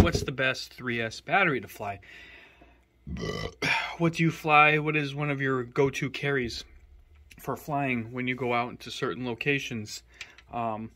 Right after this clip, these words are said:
modifications. I wish I had the rest of the mount. I am going to mount a GoPro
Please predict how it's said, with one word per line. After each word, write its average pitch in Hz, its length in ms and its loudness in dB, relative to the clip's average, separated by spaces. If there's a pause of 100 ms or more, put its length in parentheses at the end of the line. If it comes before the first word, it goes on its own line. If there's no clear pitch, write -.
(540)
modifications. 131 800 0
I 107 60 -2
wish 107 200 -2
I 123 40 -6
had 113 100 -6
the 113 80 0
rest 113 220 -4
of 113 80 -6
the 110 60 -4
mount. 117 400 -2
I 123 160 0
am 117 180 -2
going 117 280 -4
to - 140 -12
mount 117 240 -4
a 113 40 -6
GoPro 113 640 -4